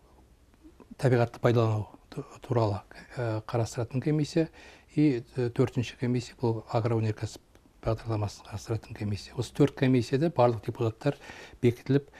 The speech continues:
өздерінің саласына байланысты бөлініп, бекітілген, сайланған. Ә, с-, осы, ә, комиссияның отырыстары биыл, ә, жетпістен артық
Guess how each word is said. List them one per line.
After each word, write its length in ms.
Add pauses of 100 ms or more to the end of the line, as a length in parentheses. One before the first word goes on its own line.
(160)
өздерінің 400
саласына 480
байланысты 540 (420)
бөлініп, 320 (240)
бекітілген, 560
сайланған. 480 (1000)
Ә, 180
с-, 560
осы, 480 (240)
ә, 240
комиссияның 640
отырыстары 640 (100)
биыл, 320 (400)
ә, 80
жетпістен 560
артық 380